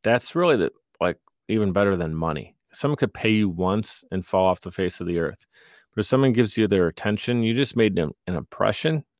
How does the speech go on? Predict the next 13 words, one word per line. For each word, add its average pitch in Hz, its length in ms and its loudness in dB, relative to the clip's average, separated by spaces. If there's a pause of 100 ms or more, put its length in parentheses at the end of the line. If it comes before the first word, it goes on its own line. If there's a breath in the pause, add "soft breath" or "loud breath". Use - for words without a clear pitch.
(100)
It's - 100 -14
a 98 60 -4
word 95 220 0
we 95 100 -4
use 98 220 -4
a 98 60 0
lot 101 140 4
in 80 60 -2
the 90 80 -4
social - 340 -4
media 95 240 0
world, 113 340 2 (440 soft breath)
impressions. 104 640 0